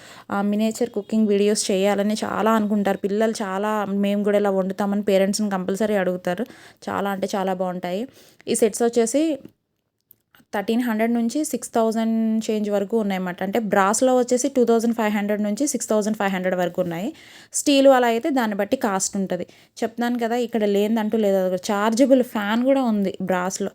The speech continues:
ప్రతి ఐటమ్ ఉందండి, లేనిదంటూ లేదు. చ-, అది కూడా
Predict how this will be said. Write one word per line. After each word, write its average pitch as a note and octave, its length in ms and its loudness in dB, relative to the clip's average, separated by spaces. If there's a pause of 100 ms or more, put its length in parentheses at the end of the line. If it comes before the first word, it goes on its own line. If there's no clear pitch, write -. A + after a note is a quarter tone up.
(440)
ప్రతి G3+ 280 -4
ఐటమ్ A#3+ 440 0
ఉందండి, G#3+ 480 -2
లేనిదంటూ G#3 640 -2
లేదు. F#3+ 240 -2
చ-, - 220 -8
అది G3 120 0
కూడా B3 380 0